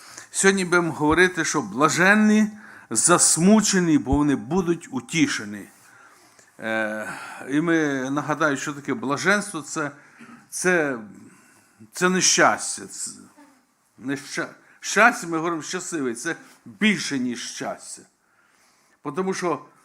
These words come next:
е, ра-, той, хто щасливий, той щ-, вважається багатим, той, хто щасливий, він ніколи не буде засмучений,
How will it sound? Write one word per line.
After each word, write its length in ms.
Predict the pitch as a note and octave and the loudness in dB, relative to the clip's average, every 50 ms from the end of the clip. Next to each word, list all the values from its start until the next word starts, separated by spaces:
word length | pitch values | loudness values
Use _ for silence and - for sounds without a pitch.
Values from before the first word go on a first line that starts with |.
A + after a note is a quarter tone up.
| _ _ - _ - - - B2+ | _ _ -20 _ -20 -16 -10 -8
е, 500 | C3 C3 B2+ B2 B2 B2 A#2+ A#2 A#2 A2+ G#2+ - - - - - - - - | -6 -4 -4 -4 -6 -8 -8 -10 -10 -12 -12 -12 -14 -14 -16 -18 -18 -14 -10
ра-, 520 | B2+ C3+ D#3 F#3 F#3+ F#3+ F3+ E3+ D#3+ D3+ | -4 0 4 4 4 4 4 2 0 0
той, 240 | C#3 - G3 G3 F#3+ | -2 0 0 0 0
хто 220 | G3 - G3+ F#3 | 0 -2 -2 -2
щасливий, 760 | - - - G3 F#3 - - G3 G#3+ G#3+ G#3 G3+ G3 G3 F3 G3 - - - - _ _ _ _ _ _ | -2 -2 -2 -2 -4 -4 -2 0 2 2 2 2 2 0 -2 -4 -10 -20 -20 -20 _ _ _ _ _ _
той 300 | - F3+ E3+ E3 D#3 C#3 - - - - - - _ _ _ _ _ _ - | 0 0 0 0 0 -6 -10 -14 -20 -20 -20 -20 _ _ _ _ _ _ -18
щ-, 200 | - - C#3 C#3 | -14 -12 -10 -8
вважається 800 | D#3 E3 D3+ - F3 F3+ E3+ E3 D#3 C#3+ - - D#3 D3+ D3 C#3+ - _ _ _ _ _ _ _ _ | -6 -6 -4 -2 0 0 0 0 -2 -4 -6 -8 -8 -8 -8 -10 -14 _ _ _ _ _ _ _ _
багатим, 880 | G2+ G#2+ C#3+ C#3 B2+ D3+ E3+ F3+ F3+ F3+ F3+ F3 E3+ E3 D#3+ D#3 D3+ C#3+ D3+ | -10 -8 -6 -2 2 4 4 4 4 2 0 -4 -4 -4 -4 -4 -6 -8 -6
той, 160 | E3 D#3+ D3+ | -6 -6 -6
хто 200 | - - - D3+ | -6 -6 -6 -4
щасливий, 640 | - - D#3 D3 - - - D#3+ D#3 D3 D3 C#3 C3+ | -4 -4 -4 -4 -4 -4 -2 0 0 2 2 2 0
він 440 | C3 B2+ B2+ C3 D3 D3+ C#3 C#3+ D3+ | 0 -2 -4 -4 -2 -2 0 0 0
ніколи 420 | E3 D#3+ D#3+ - E3 D3+ D3 D3 | 0 0 0 2 2 4 4 4
не 120 | C#3+ D3 D3 | 4 2 0
буде 300 | C#3 D3 C#3+ C3 C3+ C3 | 0 -2 -4 -4 -4 -6
засмучений, 920 | A#2 A#2+ D3 C#3 - - D#3+ F3 F3+ F3 F3 - E3+ E3 D#3 D#3+ D#3 D3 | -6 -8 -10 -10 -10 -8 -6 -6 -6 -6 -6 -8 -8 -6 -6 -6 -8 -8